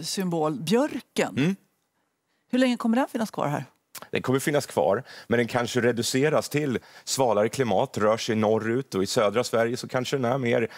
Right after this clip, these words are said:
Speaker 2: i de här fuktiga flodavgångar, fuktiga marker, men som vi ser än idag, till och med på lite steniga marker, kommer det få allt tuffare att kunna existera när vi får såna här somrar som, ja, tvåtusen arton som
Speaker 1: Ja, vad hände
Speaker 2: verkligen
Speaker 1: då?
Speaker 2: Ja, vi hade ju då en,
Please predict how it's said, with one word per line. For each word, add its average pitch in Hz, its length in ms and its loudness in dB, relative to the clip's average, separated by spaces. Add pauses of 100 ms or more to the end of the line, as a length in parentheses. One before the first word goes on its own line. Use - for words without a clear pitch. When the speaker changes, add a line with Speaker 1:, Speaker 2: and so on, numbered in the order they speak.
(180)
Speaker 2:
i - 100 0
de 113 100 0
här 110 60 2
fuktiga 117 880 0 (520)
flodavgångar, 107 720 0
fuktiga 110 400 0
marker, 104 460 0
men 104 240 0
som 110 220 0
vi 113 80 2
ser 107 240 2
än 107 120 0
idag, 120 300 0
till 120 160 0
och 113 60 0
med 107 160 0
på 113 60 -4
lite 101 200 -4
steniga 101 400 0
marker, 95 420 -2 (320)
kommer 107 240 0
det 104 40 0
få - 200 -2
allt 120 240 0
tuffare 98 520 -2 (220)
att - 240 -2
kunna 92 520 0
existera 107 640 -2 (400)
när 101 100 0
vi 101 80 0
får 117 220 0
såna 127 200 -2
här 92 100 0
somrar 92 380 -2
som, 107 160 -4
ja, 123 280 2
tvåtusen 107 440 -2
arton 92 380 -2
som 90 220 -6 (200)
Speaker 1:
Ja, 240 100 2
vad 262 80 4
hände 277 200 2
Speaker 2:
verkligen 269 200 -2
Speaker 1:
då? 156 120 0 (220)
Speaker 2:
Ja, - 80 -4
vi 135 80 2
hade 131 240 -2
ju 135 100 4
då 107 180 2
en, 98 240 0